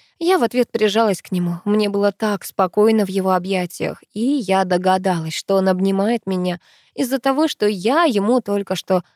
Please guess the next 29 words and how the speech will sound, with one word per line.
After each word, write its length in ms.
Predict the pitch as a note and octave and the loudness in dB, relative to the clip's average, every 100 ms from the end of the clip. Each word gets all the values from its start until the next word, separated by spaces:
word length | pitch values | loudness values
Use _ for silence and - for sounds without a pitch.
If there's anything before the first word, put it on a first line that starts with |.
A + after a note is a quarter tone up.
| _ | _
сказала. 600 | - - G#3 G3+ F#3 D#3+ - _ _ _ _ _ | -18 -4 -2 0 -4 -4 -14 _ _ _ _ _
Это 220 | F4 - C4+ | -6 -2 0
был 160 | D4 | 2
его 400 | B3+ B3 C#4 C4+ _ _ | 2 2 2 2 _ _
способ 540 | - - G4+ G4+ F#3 | -18 -4 -2 0 -2
показать 560 | - G3+ A#3 A#3 D4+ C#4+ | -2 0 2 4 2 2
мне, 260 | G#3+ F3 - - | 0 0 -2 -12
что 280 | - A3+ | -4 2
он 180 | A3+ A3+ | 4 4
меня 320 | A3 A3 G#3 - _ | 4 2 0 -4 _
замечает, 880 | - A3 D4+ F#4 - - G#3+ E3 D#3+ | -8 0 4 4 2 -2 0 -2 -2
и 140 | F#3 F#3 | -2 -2
терпкий 480 | - G#3+ F#3 - G#3 | 0 0 0 0 0
запах 360 | G#3 G3+ F#3+ | 0 0 -2
его 240 | A3 G3+ G#3 | -2 2 2
одеколона, 600 | G3+ G#3 G#3+ A3 B3+ F#3+ | 2 0 0 2 2 0
смешанный 480 | - F#3+ - F#3+ G3 | 0 -2 0 -2 0
с 40 | |
запахом 440 | G3+ F#3 F#3 F#3+ | -2 -2 0 0
осенней 420 | G3 - G3 F#3 F#3 | 0 0 -2 0 0
листвы, 420 | A3 - F3 D#3+ _ _ _ - | -2 -4 -6 -6 _ _ _ -2
казался 600 | C#4 C#4 F4+ A4 - D#3 | 0 2 2 2 0 0
мне 200 | G3 G#3+ | 2 2
невероятно 760 | G3 F#3+ F#3+ F#3+ F#3 E3+ F#3 | 2 2 2 0 -2 -6 -8
родным. 440 | E3+ D#3+ F#3+ F#3+ G3+ _ _ | -10 -10 -12 -12 -16 _ _
Я 220 | F3 F3+ | -6 -4
сделала 420 | E3+ G3 F3+ F3+ | -2 -2 0 2
глубокий 460 | F3+ F#3+ F3+ F3 F3+ | 2 0 -2 -6 -8
вдох. 340 | F#3 B3 - | -4 -6 -6